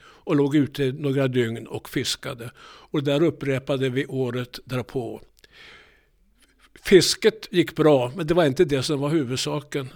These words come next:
utan huvudsaken var att få vara tillsammans, bara vi två, helt isolerade under två, tre dygn alltså. Och jag har ofta tänkt på det där att när Jonas blir äldre så ska jag verkligen se till att vi kan göra en sån där resa,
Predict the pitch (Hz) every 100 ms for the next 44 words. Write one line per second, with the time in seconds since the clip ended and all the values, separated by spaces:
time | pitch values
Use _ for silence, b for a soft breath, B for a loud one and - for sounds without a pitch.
0 | - 139 151 143 160 143 123 123 165 160
1 | - 147 135 123 135 127 - 147 143 156
2 | 135 139 143 139 b b - 143 - 165
3 | 180 160 101 - - b b b b -
4 | 143 135 151 151 156 - 131 170 120 92
5 | - _ _ _ _ _ - 147 156 170
6 | 143 - 147 135 135 135 131 123 - b
7 | b b 156 135 131 120 135 120 - 135
8 | 131 196 165 123 117 - - 214 _ _
9 | _ b b b b b 151 165 196 196
10 | - 214 180 156 147 - 165 139 131 139
11 | 139 - 160 160 226 208 - 147 151 160
12 | 131 127 123 117 B B B B 165 143
13 | 156 147 165 - 147 135 151 - 135 127
14 | 127 147 190 196 180 160 139 127 120 143
15 | 127 127 131 127 - 135